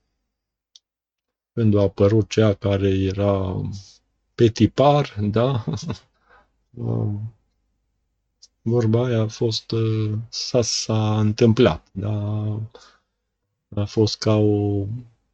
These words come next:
atracție, nu? Când ai un tipar, da? Dar nu înseamnă că e, uh, că e cineva, nu știu, neapărat predestinat sau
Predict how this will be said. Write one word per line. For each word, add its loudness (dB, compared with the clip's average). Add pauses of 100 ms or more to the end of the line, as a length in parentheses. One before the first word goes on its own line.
(160)
atracție, 2
nu? 0
Când -4
ai 0
un 0
tipar, 0
da? -6 (1500)
Dar -4
nu 0
înseamnă 0
că -6
e, 0
uh, 0 (2250)
că -4
e 0
cineva, 2
nu 0
știu, -4
neapărat 0
predestinat 2
sau -6